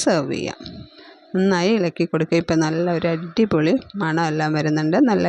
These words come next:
കട്ടിയിൽ കുറുകിയ ഒരു ബീഫ് കറിയാണ്. ഇനി നമുക്ക് കുറച്ച് നേരം ഒന്ന് അടച്ചു വെച്ച ശേഷം നമുക്കതൊന്ന് സെർവ് ചെയ്യാം.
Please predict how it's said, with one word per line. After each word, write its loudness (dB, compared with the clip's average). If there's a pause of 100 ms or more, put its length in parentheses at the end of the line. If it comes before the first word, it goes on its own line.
(120)
കട്ടിയിൽ 0 (140)
കുറുകിയ 2
ഒരു 2 (100)
ബീഫ് 0
കറിയാണ്. 0 (2750)
ഇനി 2
നമുക്ക് 0 (100)
കുറച്ച് 0
നേരം -2
ഒന്ന് 2
അടച്ചു -2
വെച്ച -2 (140)
ശേഷം 2
നമുക്കതൊന്ന് 2 (440)
സെർവ് 0
ചെയ്യാം. -2